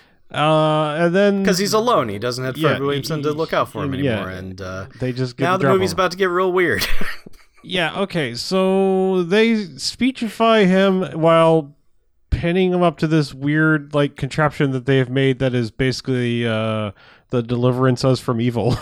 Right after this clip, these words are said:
Speaker 1: <laughs> uh, device, because it is, like, this co-op thing where, like, your feet are bound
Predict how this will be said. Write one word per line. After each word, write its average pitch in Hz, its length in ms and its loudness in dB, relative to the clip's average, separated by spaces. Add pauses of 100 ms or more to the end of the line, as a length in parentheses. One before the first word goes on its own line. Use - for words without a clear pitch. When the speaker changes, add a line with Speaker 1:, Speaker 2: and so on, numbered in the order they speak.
(680)
Speaker 1:
<laughs> - 680 -12
uh, 151 200 0
device, 139 500 2
because 147 540 0 (260)
it 165 120 2
is, 160 160 4
like, 156 200 2
this 151 260 2 (480)
co-op 180 560 2
thing 160 500 2
where, 151 200 4
like, 143 240 2
your 139 260 2
feet 185 380 0
are 185 100 4
bound 156 520 4